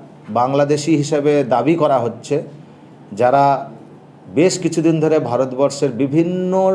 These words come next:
রাজ্যের বিভিন্ন প্রান্তে তারা বসবাস করছিল, যখন ধরপাকড় করা হচ্ছে তখন বোঝা যাচ্ছে যে এরা বাংলাদেশি আছে। সেখান থেকেও তাদের যখন বিতাড়িত করা হচ্ছে, তারা ওই বর্ডার দিয়ে যখন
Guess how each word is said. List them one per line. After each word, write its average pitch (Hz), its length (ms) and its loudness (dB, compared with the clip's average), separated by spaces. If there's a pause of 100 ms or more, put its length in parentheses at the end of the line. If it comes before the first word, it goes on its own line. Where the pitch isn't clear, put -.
(140)
রাজ্যের 135 520 0
বিভিন্ন 147 500 -2
প্রান্তে 139 600 0 (300)
তারা 127 180 2
বসবাস 139 540 -2
করছিল, 139 520 -2 (1000)
যখন 143 360 0
ধরপাকড় 151 640 0
করা 151 260 2
হচ্ছে 143 500 -2 (360)
তখন 139 320 -4
বোঝা 127 380 -2
যাচ্ছে 143 400 0
যে 135 200 0
এরা 120 360 0 (440)
বাংলাদেশি 139 640 0
আছে। 147 240 -2
সেখান 143 380 -8
থেকেও 143 280 -2
তাদের 127 340 -2
যখন 127 200 -4
বিতাড়িত 123 520 -4
করা 131 160 0
হচ্ছে, 175 400 -4 (420)
তারা 135 300 2
ওই 143 220 2
বর্ডার 127 380 2
দিয়ে 143 200 0
যখন 151 400 -2